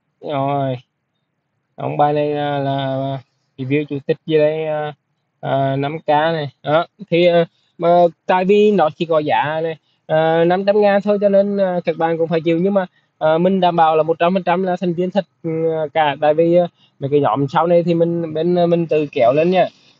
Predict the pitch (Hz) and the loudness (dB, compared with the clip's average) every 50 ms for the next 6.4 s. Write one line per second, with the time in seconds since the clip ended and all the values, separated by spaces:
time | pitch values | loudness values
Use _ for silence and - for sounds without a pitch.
0 | _ _ _ 165 165 170 170 170 170 170 165 165 165 170 170 170 170 - 170 147 | _ _ _ 0 0 2 2 2 2 2 0 0 -2 -4 -6 -8 -6 -2 0 2
1 | 143 147 147 147 147 147 151 151 156 170 175 - 175 170 170 175 170 - 143 117 | 4 4 2 2 0 -2 -2 -2 -2 -2 0 0 0 2 2 0 -2 -2 -6 -6
2 | - _ - 147 143 143 151 151 143 147 151 147 147 147 147 147 147 143 - _ | -6 _ -6 -6 -4 -2 -2 -2 -2 0 0 0 2 2 2 0 0 -4 -10 _
3 | _ _ _ _ _ _ _ _ 147 147 143 147 147 147 147 147 143 143 147 143 | _ _ _ _ _ _ _ _ -6 -2 0 2 4 4 4 4 2 2 0 0
4 | 147 147 143 - - 160 170 180 180 165 139 117 - _ _ _ _ - 190 196 | 0 -2 -2 0 2 2 2 4 2 0 -2 -6 -14 _ _ _ _ 0 2 4
5 | 185 180 170 165 165 165 165 165 165 165 165 170 170 165 - _ _ _ _ _ | 4 4 6 4 4 4 2 0 0 0 0 -2 -2 -4 -6 _ _ _ _ _
6 | _ _ _ _ - - 165 160 | _ _ _ _ -4 -2 0 0